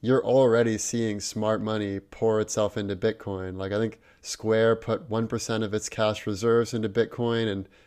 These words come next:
since then it's grown, like, seven hundred percent. And so it's like, it's happening. PayPal now accepts Bitcoin. You can auto invest in Bitcoin. So the train has already left the station. The only question is how long it takes to get to its destination.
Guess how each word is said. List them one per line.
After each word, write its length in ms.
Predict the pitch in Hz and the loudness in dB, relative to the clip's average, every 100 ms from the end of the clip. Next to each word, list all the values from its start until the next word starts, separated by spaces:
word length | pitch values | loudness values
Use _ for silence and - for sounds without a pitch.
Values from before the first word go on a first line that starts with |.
| - | -8
since 280 | - 110 - | -4 -2 -2
then 200 | 110 104 | -2 -2
it's 140 | - | -4
grown, 380 | 110 104 107 104 | -2 0 0 -2
like, 160 | 98 | -4
seven 360 | - - 107 107 | -4 -2 0 -2
hundred 380 | 98 107 107 - | -4 -2 -2 -2
percent. 580 | 104 - 107 107 107 - _ _ _ _ _ | -6 -4 -4 -2 -4 -8 _ _ _ _ _
And 340 | 104 101 98 - _ _ _ | -4 -2 -4 -8 _ _ _
so 120 | - 120 | -8 0
it's 120 | - | 6
like, 260 | 123 - - | 6 4 2
it's 180 | 143 | 4
happening. 480 | 120 151 - 110 95 | 6 6 6 0 -2
PayPal 540 | - 117 120 127 117 117 | 0 2 2 4 4 4
now 220 | 113 113 | 4 2
accepts 480 | 113 120 113 - - _ _ _ | 2 2 2 -2 -18 _ _ _
Bitcoin. 520 | 117 - 120 117 113 | 0 2 2 2 2
You 80 | 98 | -2
can 160 | - 101 | -4 4
auto 280 | 110 117 | 6 8
invest 400 | 117 110 113 - | 6 6 4 4
in 140 | 117 110 | -2 2
Bitcoin. 500 | 113 - 120 120 113 | 2 4 4 4 2
So 340 | - 107 101 - _ _ _ | 4 4 4 -2 _ _ _
the 100 | 120 | -2
train 340 | - 120 139 156 | 4 8 10 10
has 140 | 120 | 10
already 260 | 120 120 110 | 12 12 12
left 240 | 113 113 | 8 6
the 100 | 107 | 2
station. 520 | - 113 123 - 101 | 6 8 8 4 0
The 100 | 101 | 2
only 140 | 107 113 | 2 4
question 440 | 117 110 - 110 | 6 6 6 2
is 240 | 101 95 - - - | 2 -2 -8 -18 0
how 120 | 110 | 4
long 260 | 107 110 107 | 6 6 4
it 80 | 98 | 4
takes 240 | 107 101 | 2 2
to 100 | 107 | 2
get 180 | 101 104 | 4 4
to 140 | - 98 | 2 0
its 120 | - | 4
destination. 760 | 101 - 98 104 - 95 90 | 4 4 0 0 0 -4 -6